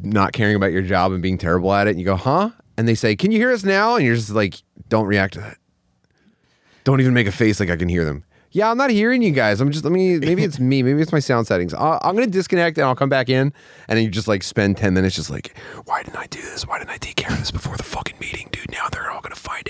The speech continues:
out that I don't take my job seriously. Fuck."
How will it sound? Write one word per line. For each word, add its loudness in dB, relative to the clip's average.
out -10
that -20
I -18
don't -20
take -20
my -20
job -16
seriously. -18
Fuck." 0